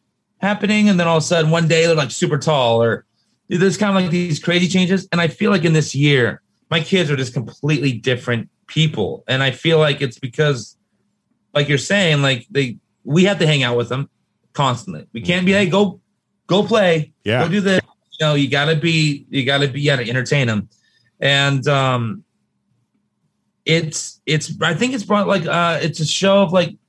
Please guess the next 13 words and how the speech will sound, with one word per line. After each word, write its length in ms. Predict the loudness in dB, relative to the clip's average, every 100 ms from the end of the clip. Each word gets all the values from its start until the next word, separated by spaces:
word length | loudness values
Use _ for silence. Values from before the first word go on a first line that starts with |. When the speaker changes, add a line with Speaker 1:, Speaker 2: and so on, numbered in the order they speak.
| _ _ -2
Speaker 1:
they're 120 | 0
empathetic 580 | 2 0 0 0 -2 0
to 140 | 2
the 100 | 2
situation, 520 | 0 -2 0 0 -2 -2
'cause 140 | -2
some 200 | 0 0
parents 560 | 0 0 0 -2 -8 -20 _ _ _
are 120 | 0 2
all 160 | 4
about, 300 | 2 2 0
like, 140 | 0 0
"Hey, 180 | -2